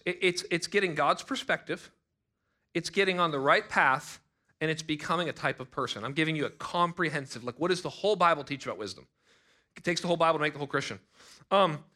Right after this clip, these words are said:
so God's perspective, here's what you're doing. When you're in a trial, what you need is God's perspective. How does, you know, 'cause, I mean, you're,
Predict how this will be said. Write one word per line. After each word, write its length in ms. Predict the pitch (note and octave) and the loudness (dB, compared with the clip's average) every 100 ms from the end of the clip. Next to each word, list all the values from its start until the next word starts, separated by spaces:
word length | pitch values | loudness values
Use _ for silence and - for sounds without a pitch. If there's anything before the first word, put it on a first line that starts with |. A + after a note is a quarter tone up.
| _ | _
so 140 | - G#3 | 0 4
God's 360 | G#3+ D#4 E4+ | 6 6 4
perspective, 500 | E4+ C4+ A#3+ G#3 D#3+ | 0 2 2 2 0
here's 180 | G#3 D#4+ | 2 2
what 100 | D#4+ | 2
you're 80 | A3 | 4
doing. 160 | F#3 | 4
When 100 | E3 | 4
you're 160 | G3 F#4 | 4 6
in 80 | D#4 | 4
a 40 | |
trial, 380 | - G3+ F#3 C#3+ | 2 4 6 4
what 180 | D#3 G3 | 2 -2
you 120 | G3+ | -2
need 220 | F3+ D#3+ | -2 -2
is 100 | C3+ | -2
God's 240 | C#3 B2 - | -2 -2 -4
perspective. 580 | C3+ G#2 - - - _ _ _ _ _ _ _ _ _ _ _ _ _ _ | -8 -8 -8 -18 -20 _ _ _ _ _ _ _ _ _ _ _ _ _ _
How 120 | D3 | -4
does, 100 | G#3 G3+ | -4 -4
you 120 | F3+ | -2
know, 120 | E3 D#3 | -2 -2
'cause, 200 | A3+ A#3+ | -4 -4
I 40 | |
mean, 160 | B3+ | -4
you're, 140 | A3 | -2